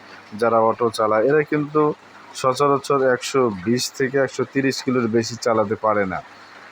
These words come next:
কেননা একটা গাড়িতে কিন্তু এতক্ষণ ড্রাইভাররা বসেই থাকতে পারে না। সেক্ষেত্রে আমরা সব দিক দিয়ে খেয়াল করে যেন দাম নাগালের ভিতরে থাকে, সবাই যেন কিনতে পারে এবং সবার লিমিটের মধ্যে যেন থাকে,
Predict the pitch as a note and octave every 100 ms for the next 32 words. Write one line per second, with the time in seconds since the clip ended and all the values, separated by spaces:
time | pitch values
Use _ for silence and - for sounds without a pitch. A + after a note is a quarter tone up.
0 | - B2 B2+ C3 A#2 A2+ - A2 A2 A#2
1 | B2+ B2+ C3 C3 C#3+ C#3+ - - - A#2
2 | B2 C3+ - C#3+ C3+ G#2+ A#2 A#2 A#2+ A2+
3 | A#2 G2 G#2+ - C#3 B2 B2 - G2+ G2+
4 | G2 F#2 E2+ - - - - - C3+ C#3+
5 | C#3 D3 C#3+ C#3 - B2+ A2 A#2 B2+ B2
6 | C3+ A#2+ - A#2+ A#2 G#2 G#2+ G#2 C#3+ -
7 | - - G#2 A2 A#2 A2+ F#2+ G#2+ A#2+ C#3
8 | C#3 C3 A#2+ G#2+ G#2+ A2+ A#2+ B2+ A#2+ A2+
9 | B2 C3+ C3 B2 A#2+ C3 C3 - - -
10 | - - A2 A2+ A#2 B2 B2+ A#2+ B2 B2
11 | C3+ B2 C3 C3 B2+ - - - A2+ A#2
12 | A2+ - A#2 B2 A2 G2+ B2+ D3+ D3+ C3+
13 | C3 A#2+ B2 B2 A#2+ A#2+ A#2 A#2 G#2+